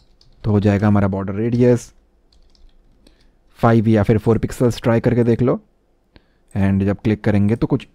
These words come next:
इतना है, परफेक्ट, कंट्रोल ज़ीरो। अब ये इकट्ठे हो रहा है, थोड़ा सा स्लो करना है इसको, so हम लगा देंगे यहाँ पे ट्रांजिशन। ऊपर आ जाओ लेबल में, ट्रांजिशन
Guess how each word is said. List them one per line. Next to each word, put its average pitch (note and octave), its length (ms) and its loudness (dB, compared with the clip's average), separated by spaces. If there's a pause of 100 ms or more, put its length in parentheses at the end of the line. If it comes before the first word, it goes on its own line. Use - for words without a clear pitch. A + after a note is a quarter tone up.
(140)
इतना G#2+ 260 0
है, F#2 180 -2 (720)
परफेक्ट, A2+ 520 0 (720)
कंट्रोल G2 380 -6
ज़ीरो। G2 360 -4 (720)
अब D3+ 120 2
ये D#3 120 8
इकट्ठे C#3 340 2
हो C#3 120 6
रहा C3+ 80 6
है, C3+ 60 4
थोड़ा A#2+ 240 2
सा B2+ 140 4
स्लो A2 260 2
करना F#2+ 280 -2
है F#2+ 80 0
इसको, - 400 -6 (100)
so - 180 -8 (240)
हम G#2 140 0
लगा G2 200 -2
देंगे G2 280 0
यहाँ G2 240 -2
पे G2 140 -6
ट्रांजिशन। F#2+ 680 -4 (800)
ऊपर A2+ 240 0
आ G#2 80 4
जाओ G2+ 220 2
लेबल G2 500 2
में, F2 200 -4 (2500)
ट्रांजिशन G#2 680 2